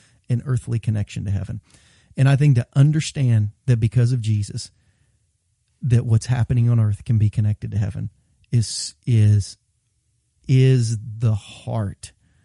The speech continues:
of the Christmas story, that he is the one who came. And we talked about this a few weeks ago in the in-between. He is the one who came, not while he was on heaven, not while he was in heaven, and not while he was on earth, but when he was between,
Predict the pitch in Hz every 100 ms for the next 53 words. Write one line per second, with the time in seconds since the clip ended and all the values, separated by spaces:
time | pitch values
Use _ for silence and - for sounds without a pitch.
0 | _ _ - 110 104 101 117 107 117 107
1 | - 113 107 107 113 107 - 113 123 117
2 | 127 110 110 107 113 117 107 110 - _
3 | _ 190 196 202 190 151 131 131 117 -
4 | 120 131 - 127 110 113 113 123 101 -
5 | _ _ _ _ - 143 139 143 139 143
6 | 135 120 117 113 - _ _ _ _ 120
7 | 127 147 143 151 151 156 151 127 117 117
8 | 117 - _ 139 165 160 160 160 147 147
9 | 123 117 113 117 135 120 117 117 110 -
10 | _ - 123 110 104 - _ _ 117 107
11 | 117 123 117 120 117 107 98